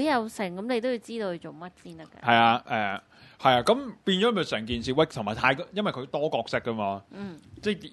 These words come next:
Speaker 2: 我明點解啲人會做圖，就係叫啲女朋友唔好問咁多嘢吖嘛。
Speaker 1: 啊，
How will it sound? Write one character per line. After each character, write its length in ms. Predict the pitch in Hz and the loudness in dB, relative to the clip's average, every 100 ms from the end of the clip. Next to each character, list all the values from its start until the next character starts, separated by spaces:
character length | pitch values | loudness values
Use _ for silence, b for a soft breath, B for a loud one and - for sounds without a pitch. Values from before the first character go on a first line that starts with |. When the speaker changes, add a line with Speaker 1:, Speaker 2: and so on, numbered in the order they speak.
| - | -2
Speaker 2:
我 80 | 151 | 0
明 200 | 180 117 | 0 -2
點 120 | 123 | -2
解 100 | 190 190 | -2 -2
啲 120 | 196 | -4
人 120 | 120 | -6
會 100 | 113 | -8
做 140 | 120 107 | -8 -8
圖， 120 | 104 | -8
就 100 | 113 | -10
係 20 | |
叫 120 | 113 | -4
啲 100 | 143 170 | -2 0
女 60 | 131 | 0
朋 120 | 107 | -2
友 100 | 104 | -4
唔 40 | 151 | -4
好 0 | |
問 180 | 127 135 | -4 -6
咁 120 | 123 | -4
多 120 | 143 | -6
嘢 200 | 135 101 | -6 -6
吖 40 | 120 | -8
嘛。 180 | 113 - | -10 -2
Speaker 1:
啊， 100 | 302 | 6